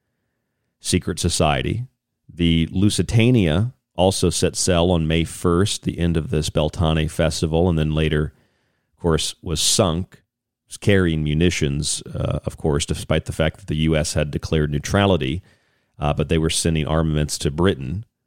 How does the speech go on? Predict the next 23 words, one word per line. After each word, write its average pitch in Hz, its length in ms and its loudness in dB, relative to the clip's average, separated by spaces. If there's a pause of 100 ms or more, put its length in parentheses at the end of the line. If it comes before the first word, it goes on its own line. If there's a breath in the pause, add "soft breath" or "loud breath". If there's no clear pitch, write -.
(680)
We 92 260 2
had, 85 460 2
uh, 78 280 2
the 85 480 0
assassination, 87 1160 0 (420)
supposedly, 87 640 2
of 78 80 0
Osama 82 360 2
bin 78 140 0
Laden 80 640 0
announced 82 420 0
on 78 160 0
May 80 180 2
first, 87 560 -2
two 82 140 0
thousand 78 380 0
eleven. 78 540 -2 (880)
And 92 320 2
Adolf 107 340 4
Hitler 123 300 2
supposedly 90 580 2
killed 117 240 0
himself 85 600 -2